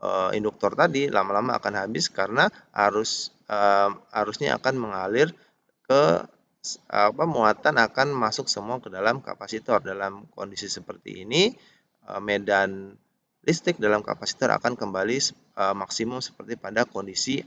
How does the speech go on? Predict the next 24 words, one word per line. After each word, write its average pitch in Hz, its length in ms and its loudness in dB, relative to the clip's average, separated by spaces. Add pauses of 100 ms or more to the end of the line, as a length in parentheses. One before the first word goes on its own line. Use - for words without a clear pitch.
awalnya. 92 560 -10 (360)
Nah, 92 240 -2
siklus 117 440 -2
ini 120 280 -2
akan 131 320 2
berlanjut 104 480 -4
terus-menerus. 98 880 -6 (400)
Dalam 131 320 6
kondisi 123 480 2
ideal, 98 400 2 (320)
ketika 131 400 0
tidak 104 400 4
ada 95 400 0 (240)
resistansi, 117 720 0
tidak 104 240 2
ada 104 80 0
hambatan 110 480 2
dalam, 98 400 0 (320)
eh, 95 560 4
rangkaian 101 560 -10
ini, 110 400 -18 (520)
maka 151 560 -2
osilasi - 560 -16
akan - 280 -20